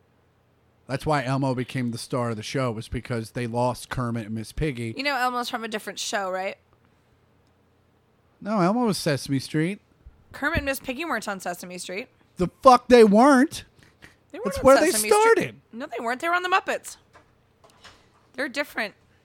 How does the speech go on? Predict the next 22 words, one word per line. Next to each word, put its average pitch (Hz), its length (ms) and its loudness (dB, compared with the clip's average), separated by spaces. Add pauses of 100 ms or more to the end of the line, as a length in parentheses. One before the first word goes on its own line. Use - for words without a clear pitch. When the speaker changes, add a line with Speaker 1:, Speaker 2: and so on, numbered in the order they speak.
(380)
Speaker 1:
I 135 40 -20
don't 147 180 -20 (100)
think 135 220 -20
so. - 160 -20 (280)
I 131 100 -14
grew 143 300 -10
up 147 200 -8
with 123 180 -16
Kermit 131 480 -12
on 110 140 -14
Sesame 110 460 -20
Street. 98 340 -20 (800)
Almost 131 400 -14
positive. - 380 -4 (120)
Speaker 2:
You 233 180 -6
grew 254 120 -4
up 247 80 -4
with 233 140 -10
Kermit 226 280 -6
on 208 120 -6
the 196 60 -8
Muppets. 185 640 -8